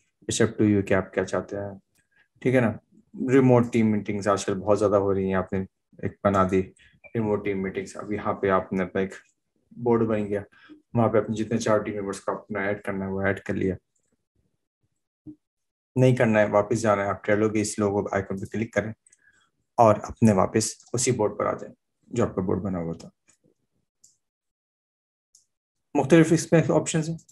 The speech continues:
यहाँ पे आप आए, आपकी profile है, activity है, card settings है, तमाम settings हैं। इसको आपने कुछ change करना है, किसी किस्म की सजेशन देनी है, तो आप इसमें देख सकते हैं।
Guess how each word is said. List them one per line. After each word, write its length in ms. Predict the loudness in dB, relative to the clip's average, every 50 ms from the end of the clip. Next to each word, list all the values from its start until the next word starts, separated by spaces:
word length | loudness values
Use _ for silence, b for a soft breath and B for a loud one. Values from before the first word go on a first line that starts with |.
| _ -12 -10
यहाँ 240 | -8 -8 -6 -4 0
पे 80 | 2
आप 220 | 2 0 0 -4 _ _ _ _ -2
आए, 240 | 0 0 0 0 -4 -8 _ _ _ _ _ _ -4 -2
आपकी 200 | -2 0 0 -2
profile 480 | 0 2 0 2 4 4 4 4 4
है, 120 | 2 0 0
activity 400 | 0 -2 -2 -2 0 0 -2 -2
है, 200 | -2 -2 -4 -2
card 320 | 2 2 4 4 4 2
settings 500 | 0 -2 -2 -2 0 -2 -2 -2 -2 -6
है, 100 | -8 -8 _ b b b b b b b b b _ _ _ -2
तमाम 300 | 2 4 4 6 4 4
settings 420 | 4 2 2 2 2 0 0 0
हैं। 200 | -2 -4 -6 -8 _ _ _ _ _ -14
इसको 240 | -14 -10 -4 -2 0
आपने 320 | 0 0 0 0 -2 -2 -4 -6 -12 _ _ _ _ _ -6
कुछ 220 | -4 -4 -4 -4 -8 _ _ -20 -20 -20 _ _ _ _ _ -20 -14 -6
change 320 | -2 2 2 2 2 2
करना 340 | 2 2 4 4 6 4 4
है, 340 | 4 2 0 0 0 0 -2
किसी 320 | -6 -8 -8 -8 -6 -6
किस्म 320 | -6 -6 -6 -6 -4 -4 -2
की 80 | -4
सजेशन 440 | -4 -2 -2 -2 -2 0 0 0 2
देनी 240 | 2 2 0 0 -2
है, 220 | -4 -6 -6 -8 -10 _ _ _ _ _ _ _ _ _ _ _ _ _ 2
तो 60 | 4
आप 160 | 4 4 2
इसमें 280 | -2 -8 -6 -6 -6 -4
देख 140 | -6 -6 -8
सकते 320 | -10 -14 -16 _ -16 -18
हैं। 120 | -18 -18